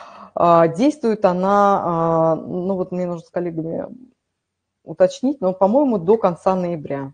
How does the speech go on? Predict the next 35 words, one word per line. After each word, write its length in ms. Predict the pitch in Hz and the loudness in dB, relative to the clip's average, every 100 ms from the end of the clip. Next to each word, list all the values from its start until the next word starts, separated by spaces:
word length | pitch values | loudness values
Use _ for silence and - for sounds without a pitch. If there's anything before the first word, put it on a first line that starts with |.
| _ | _
То 60 | 165 | -14
есть 180 | - | -10
вот 140 | 180 156 | -10 -4
для 240 | 170 185 | 2 2
с-, 540 | 185 - - 147 165 160 - | 0 -8 -16 -10 -10 -10 -2
тех, 200 | 202 - | -2 -2
кто 380 | _ - 170 165 | _ -4 -2 -2
сегодня 760 | 160 - 175 185 165 160 156 147 | -6 -8 -2 0 0 -2 -4 -6
присутствует, 600 | 170 - 285 - 180 170 | -12 -12 -10 -6 -6 -8
можете 280 | 170 - | -10 -12
сразу 440 | 170 196 185 160 151 | -10 0 0 0 -4
зафиксировать, 760 | 160 - - - 190 160 151 _ _ _ | -16 -18 -18 -2 0 0 -4 _ _ _
направить 460 | 180 - 185 170 170 | -8 0 2 2 -2
нам 400 | 175 165 147 143 | -4 -2 -4 -8
письмо, 640 | - - - 233 320 330 _ _ _ _ | -16 -14 -4 0 0 -2 _ _ _ _
либо 260 | - 175 165 | -6 -4 -2
на 100 | 180 | -2
консалтинг, 640 | 185 190 - 208 208 151 | -2 0 2 0 0 -8
либо 200 | 170 151 | -8 -6
на 140 | 170 175 | -6 -4
мой 720 | 180 175 165 160 151 151 156 | -2 -2 0 0 0 0 -2
личный 400 | 160 - - 170 | -6 -10 -12 -6
адрес. 480 | 220 277 277 269 - _ _ _ _ | -2 0 0 0 -4 _ _ _ _
А, 540 | 170 156 160 160 160 165 196 - _ _ | -6 -2 2 4 4 0 -8 -16 _ _
после 280 | 196 196 190 | -10 -4 -4
встречи, 600 | - 202 233 254 - 226 | -4 -2 -2 -2 -4 -6
после, 600 | 226 - 170 - 165 160 | -6 -8 -10 -6 -4 -4
там, 220 | 165 151 | -4 -12
общения 380 | 160 - 240 226 | -12 -6 -2 -2
мы 120 | 170 | -4
с 80 | 170 | -8
вами 180 | 170 156 | -8 -8
зафиксируем 680 | 160 - - - 170 156 156 | -12 -20 -18 -10 -8 -6 -8
эту 200 | 147 151 | -12 -20
стоимость. 720 | _ - 233 226 208 - | _ -6 -4 -4 -8 -14